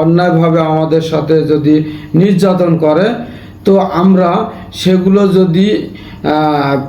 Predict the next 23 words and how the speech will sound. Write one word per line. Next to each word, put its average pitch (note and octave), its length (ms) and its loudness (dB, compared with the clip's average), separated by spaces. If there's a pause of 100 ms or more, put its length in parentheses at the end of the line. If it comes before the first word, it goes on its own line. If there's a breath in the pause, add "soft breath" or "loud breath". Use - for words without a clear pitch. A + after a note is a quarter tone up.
পেরে A3 360 4
না G3+ 160 2 (140)
উঠতে F#3 260 0 (120)
পারি, E3 260 0 (460 loud breath)
তাহলে F#3+ 300 2
সেগুলো F3+ 400 0
আমাদেরকে F3 600 0
এই F#3+ 320 0
পাপের F3+ 420 0
কারণে, F3 400 0
ছোট F3+ 220 -2 (120)
ছোট F#3 140 0 (120)
পাপগুলোর E3 520 0
কারণে E3+ 340 0 (420 loud breath)
আমাদেরকে E3+ 580 0
সহ্য F#3 400 2
করতে D#3 320 0
হয়। A#2+ 240 -2 (520 loud breath)
আর F3+ 200 0 (120)
এই G#3+ 300 2
পাপগুলোর G#3+ 580 0
কারণে G3+ 400 2
আমরা F#3+ 340 2